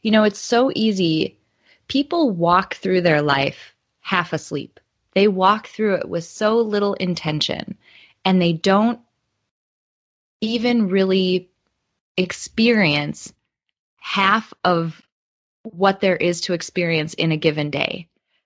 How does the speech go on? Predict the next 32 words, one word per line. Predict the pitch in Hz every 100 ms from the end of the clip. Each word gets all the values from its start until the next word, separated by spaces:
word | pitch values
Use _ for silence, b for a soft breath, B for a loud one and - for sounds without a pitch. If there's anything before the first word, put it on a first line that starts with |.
| -
They're | 175
half | 151 208 208
asleep, | 214 - 196 175
just | - 175
sort | - 180 170
of | 160
moving | 165 170 170 170
through | 170 170
the | 165
motions, | 156 143 143 151 131 -
going | 156 165 180
to | 175
work, | 165 151 151 151 -
the | 147
commute, | 160 160 175 175 170 170
the | -
bills, | - 165 160 156 147 151 -
the | 139
whatever, | 151 175 165 147 151 147
the | 139
grocery | - 170 170 165
store, | - 170 156 151
da, | 151
da, | 151 151
da, | - 147
da, | 147
da, | -
da. | 143 - - B B B B B B B _ _ 190
They | 208 202
don't | 165 185 202 285 -
realize | 185 233 220 165 160 165
that | 165 156 156